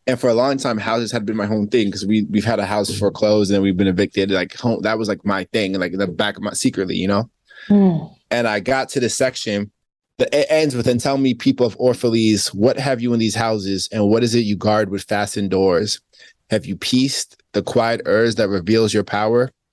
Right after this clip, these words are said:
Speaker 1: Have you remembrances, that glimmering arches that span the summits of the mind? Have you beauty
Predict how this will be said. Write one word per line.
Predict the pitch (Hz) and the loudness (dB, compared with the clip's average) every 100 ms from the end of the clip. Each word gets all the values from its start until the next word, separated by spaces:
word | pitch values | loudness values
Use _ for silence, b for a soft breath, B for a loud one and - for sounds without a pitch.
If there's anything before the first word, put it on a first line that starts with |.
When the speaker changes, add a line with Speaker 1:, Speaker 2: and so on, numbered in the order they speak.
| _ _ _ | _ _ _
Speaker 1:
Have | - 107 | -2 -2
you | 101 | 0
remembrances, | 98 95 101 107 117 117 117 120 113 - | 2 2 0 0 0 2 2 2 -2 -4
that | 104 95 | -6 -4
glimmering | - 120 117 117 | 0 2 4 2
arches | - 104 104 110 | 0 -2 -2 -2
that | 98 92 | -2 -2
span | - - 104 110 | -4 -2 -2 -2
the | 104 | -4
summits | 90 101 104 101 | -4 -2 0 0
of | 87 | -2
the | 95 | 0
mind? | 98 98 101 107 - _ _ _ - | 0 0 0 -2 -6 _ _ _ -4
Have | 101 87 | -2 0
you | 92 | 0
beauty | 104 131 - - | 4 4 2 -4